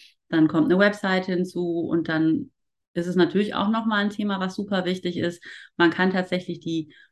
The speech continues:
Brandfarben, die man irgendwann definiert, auch wenn man das vielleicht erstmal für sich selber grob macht, ähm, eben auch super einsetzen im täglichen Umgang mit den eigenen KundInnen, weil, ja, das kannst du halt wirklich auch umsetzen, wenn du dich, das, du hast ja auch das Thema Kleidung,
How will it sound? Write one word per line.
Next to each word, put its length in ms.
Brandfarben, 800
die 80
man 160
irgendwann 420
definiert, 760
auch 160
wenn 80
man 120
das 160
vielleicht 200
erstmal 240
für 120
sich 160
selber 420
grob 340
macht, 440
ähm, 340
eben 240
auch 180
super 380
einsetzen 680
im 200
täglichen 500
Umgang 360
mit 120
den 140
eigenen 440
KundInnen, 540
weil, 540
ja, 320
das 640
kannst 240
du 40
halt 100
wirklich 200
auch 80
umsetzen, 400
wenn 120
du 60
dich, 280
das, 340
du 100
hast 120
ja 120
auch 40
das 160
Thema 300
Kleidung, 600